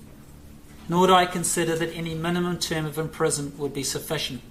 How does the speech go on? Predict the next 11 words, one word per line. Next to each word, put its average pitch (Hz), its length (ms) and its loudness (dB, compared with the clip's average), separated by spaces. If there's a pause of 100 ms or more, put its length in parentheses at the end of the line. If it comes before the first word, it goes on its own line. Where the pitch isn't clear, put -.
(440)
to 139 100 -6
denounce 143 520 0
your 131 100 -6
crimes. - 640 -10 (1800)
The 160 60 -2
nature 190 440 2
and 180 100 2
circumstances 175 960 2
for - 140 -10
your 147 160 -2
offending, 131 500 -6